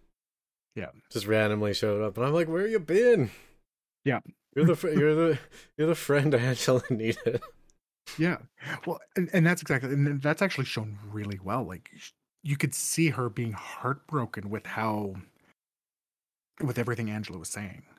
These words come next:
Speaker 2: Mm-hmm.
Speaker 1: She's saying she has no friends, no one wants her, no one's gonna care if she dies. Right? And sh-, and she's just, just, you know, f-, you see the, how it's affecting the manager and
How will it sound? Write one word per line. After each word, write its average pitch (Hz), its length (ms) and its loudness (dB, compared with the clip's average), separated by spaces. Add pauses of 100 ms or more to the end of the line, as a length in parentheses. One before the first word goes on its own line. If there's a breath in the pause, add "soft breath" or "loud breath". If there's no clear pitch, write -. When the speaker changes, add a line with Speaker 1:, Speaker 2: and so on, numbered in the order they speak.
(120)
Speaker 2:
Mm-hmm. 107 320 -2
Speaker 1:
She's 90 260 -4
saying 120 200 -4
she - 160 -8
has 107 140 -6
no 110 100 -6
friends, 98 400 -10
no 113 120 -4
one 113 220 -6
wants 101 200 -6
her, 95 60 -12
no 110 120 -4
one's 120 140 -4
gonna 107 160 -6
care 101 320 -8
if 98 100 -10
she 98 140 -12
dies. 90 640 -8 (1120 soft breath)
Right? 110 340 -2 (280)
And 131 160 2
sh-, - 360 -8 (200)
and 127 200 0
she's 143 180 -4
just, - 200 -4
just, - 300 -8 (1500)
you 151 80 0
know, 131 80 0
f-, - 420 -16 (1400)
you 139 160 -4
see 143 520 2 (180)
the, 113 260 -2 (320)
how 127 220 -4
it's 117 100 -6
affecting 120 380 -4
the 104 40 -6
manager 110 500 -4
and 104 220 -10